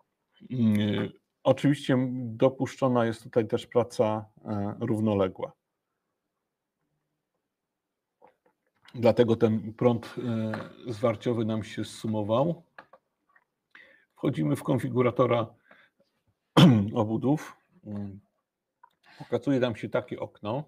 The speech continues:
Jest to pierwsze okno właściwości sieci. Mamy T N C, prąd znamionowy zasilania podstawowego tysiąc sto pięćdziesiąt pięć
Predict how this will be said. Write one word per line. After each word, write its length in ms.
Jest 200
to 80
pierwsze 380
okno 320
właściwości 560
sieci. 440
Mamy 240
T 160
N 140
C, 340
prąd 280
znamionowy 760
zasilania 420
podstawowego 720
tysiąc 480
sto 260
pięćdziesiąt 520
pięć 440